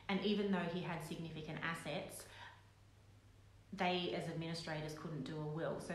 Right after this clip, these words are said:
the only way they would have gotten around that is making an application to the Supreme Court, and the Supreme Court could have made a will in that situation if someone doesn't have mental capacity, yet they have significant assets that need to be sorted out.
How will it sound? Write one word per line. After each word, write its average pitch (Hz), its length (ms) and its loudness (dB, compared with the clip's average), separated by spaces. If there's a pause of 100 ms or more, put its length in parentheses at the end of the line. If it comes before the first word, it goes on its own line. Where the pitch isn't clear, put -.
the 170 160 -2
only 190 500 2
way 160 320 0
they 156 220 0
would 156 80 -2
have 156 120 -4
gotten 160 260 -2
around 196 400 2
that 156 260 2
is 160 140 -4
making 151 300 -2
an 151 80 -2
application 151 580 -4
to - 120 -6
the 151 60 -6
Supreme 151 520 -4
Court, 262 280 4 (460)
and 185 100 6
the 175 60 2
Supreme 180 460 0
Court - 360 -2
could 185 180 0
have 160 140 -2
made 151 240 -2
a 151 60 -2
will 151 420 0 (160)
in 165 140 -2
that 151 220 -2
situation 143 600 -2 (220)
if 165 120 -6
someone 160 360 -2
doesn't 151 300 -4
have 151 100 -4 (100)
mental 151 240 -4
capacity, 147 680 -6
yet 160 220 -4
they 151 200 -2
have 151 240 -2
significant 147 520 -6
assets 151 500 -6
that 160 220 -6
need 156 280 -6
to 160 60 -6
be 151 360 -4 (520)
sorted 156 440 -4
out. 147 300 -2